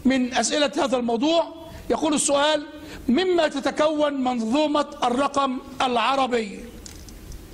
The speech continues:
نقول أعزائي الطلبة والطالبات: تتكون منظومة الرقم العربي من الاعتماد على ثلاثة عناصر.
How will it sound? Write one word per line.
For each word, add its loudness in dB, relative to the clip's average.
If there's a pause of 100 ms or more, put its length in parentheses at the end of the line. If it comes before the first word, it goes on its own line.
(960)
نقول 2
أعزائي 2
الطلبة 0
والطالبات: 2 (580)
تتكون 2 (180)
منظومة 2 (180)
الرقم 2
العربي 2 (360)
من 2
الاعتماد 2 (360)
على 2
ثلاثة 2
عناصر. 0